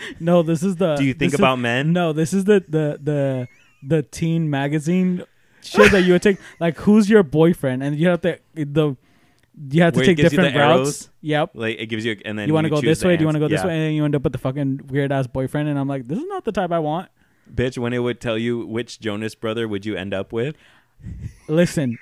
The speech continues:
Speaker 1: I always got Joe. Actually, no, I think I always got Nick. And I was like, "I want Joe. What is going
Speaker 2: I
Speaker 1: on?"
Speaker 2: got Joe.
Speaker 1: I got Nick.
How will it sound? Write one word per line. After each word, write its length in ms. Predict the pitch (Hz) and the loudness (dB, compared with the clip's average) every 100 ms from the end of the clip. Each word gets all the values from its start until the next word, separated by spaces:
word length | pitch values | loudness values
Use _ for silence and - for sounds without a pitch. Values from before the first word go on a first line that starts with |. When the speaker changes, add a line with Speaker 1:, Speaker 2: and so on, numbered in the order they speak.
| _ | _
Speaker 1:
I 120 | 165 185 | 2 4
always 220 | 175 208 | 4 4
got 220 | 240 190 | 4 2
Joe. 440 | 131 143 123 113 - _ - | 0 0 0 -4 -12 _ 0
Actually, 280 | 220 277 | 0 2
no, 260 | 208 180 185 | 2 2 2
I 80 | 139 | 2
think 200 | - 233 | 0 0
I 100 | 262 | 4
always 220 | 202 202 | 4 4
got 180 | 170 143 | 2 0
Nick. 300 | 143 160 - | -2 -4 -8
And 120 | - 180 | 0 4
I 20 | |
was 100 | 214 | 4
like, 120 | 165 131 - | 2 -4 -2
"I 80 | 170 | 2
want 280 | 269 392 - | 2 0 0
Joe. 280 | 190 208 | 2 4
What 220 | 143 160 269 | 4 2 0
is 100 | 233 | 0
going 260 | 202 175 156 | -2 -2 -4
Speaker 2:
I 60 | |
Speaker 1:
on?" 80 | 196 | -4
Speaker 2:
got 160 | 180 - | -4 -6
Joe. 420 | - 82 90 127 _ _ _ | -8 -10 -12 -14 _ _ _
Speaker 1:
I 80 | 170 | -4
got 160 | 214 165 | -2 0
Nick. 480 | 151 160 - - | -2 -2 -8 -20